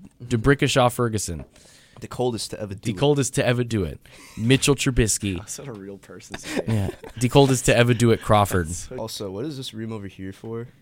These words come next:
Speaker 1: That's, like, the,
Speaker 2: And
Speaker 1: the
Speaker 2: why is there
Speaker 1: waiting.
Speaker 2: a guy in
Speaker 1: That's,
Speaker 2: there?
Speaker 1: like, the green
Speaker 2: Oh.
Speaker 1: room. That's the guy who hosts the next show.
Speaker 3: Oh.
Speaker 1: Shout out to Dead Air. <clears throat> Um, that's, like, the fifth shout out I've given to that show. He plays, like, an hour of, of Grateful Dead, and he's,
Speaker 3: Nice.
Speaker 1: he's got, like, a nice gig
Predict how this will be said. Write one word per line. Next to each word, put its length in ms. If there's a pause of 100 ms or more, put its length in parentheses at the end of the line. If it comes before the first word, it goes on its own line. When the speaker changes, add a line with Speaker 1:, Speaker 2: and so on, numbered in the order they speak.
(120)
Speaker 1:
That's, 240
like, 180
the, 300
Speaker 2:
And 80
Speaker 1:
the 80
Speaker 2:
why 140
is 100
there 80
Speaker 1:
waiting. 100
Speaker 2:
a 40
guy 240
in 60
Speaker 1:
That's, 180
Speaker 2:
there? 80
Speaker 1:
like, 40
the 80
green 280
Speaker 2:
Oh. 40
Speaker 1:
room. 120
That's 200
the 80
guy 140
who 60
hosts 200
the 80
next 220
show. 360 (460)
Speaker 3:
Oh. 300
Speaker 1:
Shout 240
out 120
to 60
Dead 240
Air. 320
<clears throat> 40 (400)
Um, 220
that's, 160
like, 100
the 60
fifth 200
shout 200
out 80
I've 160
given 200
to 120
that 80
show. 320
He 120
plays, 520
like, 220
an 80
hour 260
of, 160
of 160
Grateful 340
Dead, 300 (220)
and 320 (220)
he's, 260
Speaker 3:
Nice. 100
Speaker 1:
he's 180
got, 240
like, 300 (260)
a 60
nice 360
gig 420